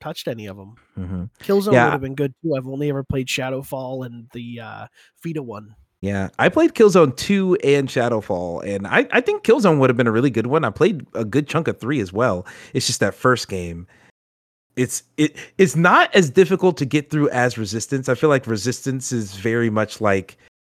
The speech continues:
Speaker 2: "This is our first time making a first-person shooter," and a lot of it's gonna be weird jank that doesn't make a lot of sense and is gonna be way too difficult. Um, but, you know, Killzone is probably doable. Uh, but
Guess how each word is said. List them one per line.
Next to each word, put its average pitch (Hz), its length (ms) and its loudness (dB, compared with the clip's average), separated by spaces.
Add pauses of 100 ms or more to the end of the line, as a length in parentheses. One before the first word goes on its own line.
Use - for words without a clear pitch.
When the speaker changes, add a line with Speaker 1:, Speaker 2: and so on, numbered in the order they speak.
(160)
Speaker 2:
"This 247 140 4
is 180 60 4
our 117 100 4
first 170 260 2
time 147 160 4
making 139 240 4
a 117 60 0
first-person 113 420 -2
shooter," 98 300 -4
and 95 200 -6
a 113 40 -2
lot 160 240 4
of 156 60 0
it's 147 140 0
gonna 131 200 4
be 117 320 0
weird 117 440 -2
jank 107 380 -2
that 104 420 0
doesn't 113 280 2
make 107 260 -4
a 113 60 0
lot 104 180 0
of 98 80 -6
sense 107 280 -4
and 107 60 -4
is 95 120 -8
gonna 107 100 -2
be 101 80 -4
way 98 160 -2
too - 140 -8
difficult. 92 500 -4 (380)
Um, 104 380 4
but, 104 420 4 (320)
you 466 240 -2
know, 294 240 6
Killzone 311 460 6
is 226 100 4
probably 160 600 4
doable. 101 680 -2 (440)
Uh, 117 240 6
but 110 400 4